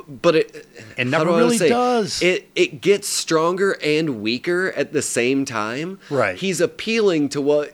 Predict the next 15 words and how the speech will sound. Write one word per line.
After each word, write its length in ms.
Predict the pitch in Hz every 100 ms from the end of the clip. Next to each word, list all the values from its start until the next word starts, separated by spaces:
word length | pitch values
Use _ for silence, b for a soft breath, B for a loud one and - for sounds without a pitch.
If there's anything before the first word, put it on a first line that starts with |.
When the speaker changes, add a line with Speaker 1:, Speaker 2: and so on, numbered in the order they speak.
| _ -
Speaker 1:
he 280 | 127 160
knows 360 | 151 139 147 117
that 160 | 131 -
she 180 | 123
wants. 640 | 98 113 98 76 - - -
Speaker 2:
He's 140 | 180
also 320 | 233 220 170 220
appealing 460 | - 226 226 214
to 160 | - 165
a 40 |
future 480 | - 196 190 202 -
audience 460 | 127 170 175 165 -
that 160 | 139
he 140 | 139 151
doesn't 360 | 160 151 143